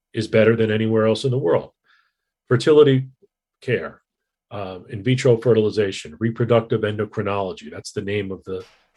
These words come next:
of the specialty. Uh, it's more advanced here than anywhere.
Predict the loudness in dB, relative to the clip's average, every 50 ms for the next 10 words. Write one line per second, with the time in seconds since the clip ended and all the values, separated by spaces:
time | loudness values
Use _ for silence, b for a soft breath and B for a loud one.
0 | _ -18 -16 -14 -12 -12 -12 -8 -2 0 0 0 0 -2 -8 -8 -10 -12 -14 -14
1 | -18 _ b b b b b _ _ -16 -16 -16 -16 -18 _ _ _ _ _ _
2 | _ -16 -14 -14 -12 -6 0 2 4 4 4 4 4 2 2 2 0 0 -4 -10
3 | -16 -16 -8 -4 -4 -2 -2 -2 -4 -6 -8 -6 -2 2 2 2 2 0 -2 -4
4 | -8 -12 -18